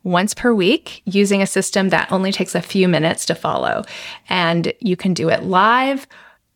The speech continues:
in real time, or you can also do it at your convenience whenever it works for you.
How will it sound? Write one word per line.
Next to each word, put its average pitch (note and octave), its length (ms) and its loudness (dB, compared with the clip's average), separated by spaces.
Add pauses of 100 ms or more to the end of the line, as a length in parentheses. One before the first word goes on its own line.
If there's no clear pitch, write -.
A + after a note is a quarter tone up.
(220)
in F3 180 0
real A3 180 4
time, C4 420 2
or G#3 100 4
you G3+ 100 2
can G3+ 140 0
also F3+ 260 0
do E3+ 200 0
it - 300 -2
at - 200 -4
your F3 120 0
convenience E3+ 600 -4
whenever E3+ 260 0
it - 100 0
works - 240 0
for - 120 -6
you. - 280 -4